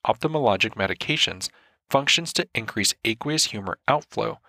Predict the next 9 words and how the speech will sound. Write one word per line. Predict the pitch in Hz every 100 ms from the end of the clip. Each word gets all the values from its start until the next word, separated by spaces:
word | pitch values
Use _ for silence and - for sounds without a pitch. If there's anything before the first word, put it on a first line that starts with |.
| _ _ _
via | 123 110
ciliary | - 139 151 156 160
muscle | 131 95 -
contraction? | 95 82 120 117 - - _ _ _ _ _ _
And | - 120
the | 120
answer | 120 110 110
choices | - 85 - 101
are | 117 131 135